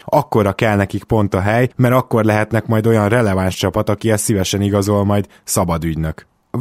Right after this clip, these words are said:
Van még egy-két csapat, akinek lehet helye. Ezek közül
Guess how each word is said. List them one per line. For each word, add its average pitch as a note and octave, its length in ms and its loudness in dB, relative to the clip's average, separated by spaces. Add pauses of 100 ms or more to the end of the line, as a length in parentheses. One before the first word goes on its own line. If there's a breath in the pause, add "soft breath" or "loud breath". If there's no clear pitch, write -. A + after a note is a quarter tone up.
(120)
Van G3+ 180 4
még B2+ 280 4
egy-két B2+ 380 0
csapat, A2 320 0
akinek G#2 360 0
lehet G#2+ 380 2
helye. G#2 520 2
Ezek B2+ 300 0
közül C3 460 4